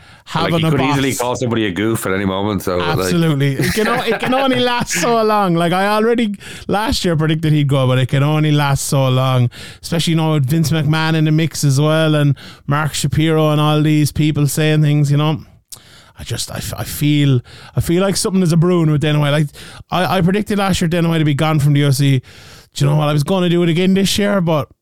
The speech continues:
Speaker 1: I, I said I'd make it a little bit more ambiguous. So, there you go. And, uh, the last one might be the biggest one, might be the boldest one, Graham. Number twenty. I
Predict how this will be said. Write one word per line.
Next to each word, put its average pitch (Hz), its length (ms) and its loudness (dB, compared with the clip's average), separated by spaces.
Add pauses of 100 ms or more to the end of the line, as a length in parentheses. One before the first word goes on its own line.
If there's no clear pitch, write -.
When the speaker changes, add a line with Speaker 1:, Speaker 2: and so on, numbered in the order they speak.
(360)
Speaker 1:
I, 123 200 -8
I 147 100 2
said 165 220 0
I'd 156 100 0
make 156 220 2
it 143 60 2
a 143 60 2
little 143 200 2
bit 131 120 2
more 127 200 2
ambiguous. 113 440 -2
So, 110 220 -8 (380)
there 123 160 -4
you 117 60 -6
go. 110 180 -10 (800)
And, 143 360 0
uh, 139 220 2
the 147 140 -2
last 208 340 0
one 190 320 0 (840)
might 165 200 0
be 180 100 0
the 175 100 2
biggest 165 340 0
one, 143 180 2
might 156 200 2
be 175 80 0
the 180 80 2
boldest 190 560 0
one, 151 260 0
Graham. 147 460 0 (420)
Number 170 220 2
twenty. 143 540 0
I - 20 2